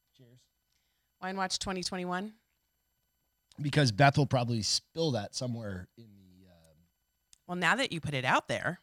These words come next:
Speaker 1: No, I'm not. I already put it out. It's, you
Speaker 2: What?
Speaker 1: put it out there. It's all over the internet.
Speaker 2: Sure.
Speaker 1: Becker Vineyard. Just don't show the bottle, 'cause then I think that's what jinxes you. <laughs>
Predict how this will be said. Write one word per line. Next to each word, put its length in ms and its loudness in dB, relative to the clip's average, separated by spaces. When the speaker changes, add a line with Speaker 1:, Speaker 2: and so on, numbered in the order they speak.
Speaker 1:
No, 160 10
I'm 180 4
not. 240 4
I 80 4
already 160 4
put 160 2
it 100 2
out. 220 0
It's, 280 -6
you 120 2
Speaker 2:
What? 100 2
Speaker 1:
put 120 4
it 100 2
out 160 0
there. 140 -2
It's 100 -4
all 160 4
over 100 0
the 140 0
internet. 320 -6
Speaker 2:
Sure. 180 -14
Speaker 1:
Becker 300 2
Vineyard. 380 -2
Just 180 -6
don't 140 -2
show 120 -2
the 80 -2
bottle, 340 -2
'cause 160 -12
then 80 -18
I 140 -20
think 180 -12
that's 300 -4
what 100 -4
jinxes 440 -8
you. 140 -8
<laughs> 100 -12